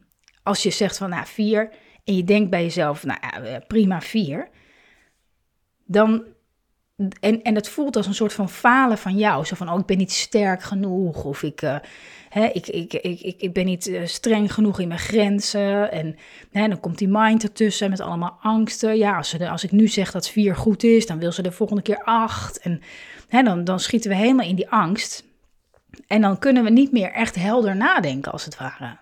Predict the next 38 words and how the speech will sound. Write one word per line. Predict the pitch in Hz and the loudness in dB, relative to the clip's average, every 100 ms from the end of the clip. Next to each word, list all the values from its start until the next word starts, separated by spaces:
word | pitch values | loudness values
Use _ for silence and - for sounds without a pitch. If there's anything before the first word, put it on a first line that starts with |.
| _ | _
Dat | 202 | -2
lukt | 240 339 | 0 0
dan | 208 147 | 0 -2
niet | 139 | -6
meer. | 143 123 123 - _ _ _ _ _ _ _ - | -8 -10 -12 -18 _ _ _ _ _ _ _ -8
Dus | 175 | 0
dan | 226 | 0
gaan | 220 147 | 0 -4
we | 139 | -8
allemaal, | 151 156 170 - | -6 -6 -6 -8
allemaal, | 175 175 180 180 180 185 - | -6 -4 -2 0 -2 -4 -10
ehm, | - 180 180 165 - _ _ _ | -8 -6 -6 -8 -12 _ _ _
gekke | - - 226 | -2 0 2
dingen | 226 269 185 | 4 4 2
doen. | 147 160 | 0 -6
Dan | 156 | -2
gaan | 196 175 | 0 0
we, | 180 175 214 | 0 0 -2
dan | 196 | -6
gaan | - 196 196 | -6 -6 -4
we | |
ons | 208 220 | -4 -4
poot | - 269 285 | 4 4 6
stijf | - 196 208 | 4 4 4
houden | 185 175 180 | 2 0 0
en | |
denken | 175 165 202 | -2 -4 -4
we, | 151 | -2
"Nee, | 175 190 | -2 -2
nee, | 220 226 226 | -2 0 0
nee, | 220 254 226 156 165 | 2 0 0 -2 -6
ze | 208 | -2
moeten | 214 226 | -2 -2
luisteren." | 196 226 254 - 240 254 | -4 -2 -4 -2 -4 -4
Ik | - | -6
moet | 202 190 | -6 -4
even | 160 180 | -2 -2
hoesten. | 208 - 262 | -4 -2 -4